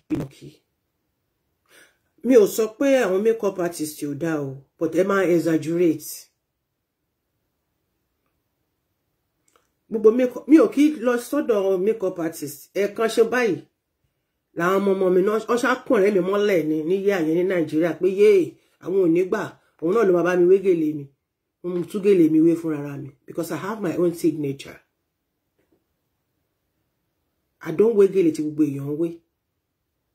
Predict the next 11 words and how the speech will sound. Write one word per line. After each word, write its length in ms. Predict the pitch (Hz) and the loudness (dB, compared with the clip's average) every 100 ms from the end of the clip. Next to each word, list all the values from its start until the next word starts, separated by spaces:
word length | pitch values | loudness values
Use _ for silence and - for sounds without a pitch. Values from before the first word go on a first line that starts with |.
| _ | _
I 80 | - | -8
don't 200 | 165 220 | -2 -2
do 100 | 190 196 | 0 0
my 160 | 160 | 0
makeup 500 | 147 180 170 165 160 | 0 0 -2 -6 -6
the 100 | - | -6
way 180 | 139 160 | -2 -2
everybody 560 | 151 151 151 143 139 135 | -2 -6 -8 -12 -12 -14
is 100 | - | -14
doing 320 | 139 135 131 | -18 -16 -18
it. 160 | 120 | -20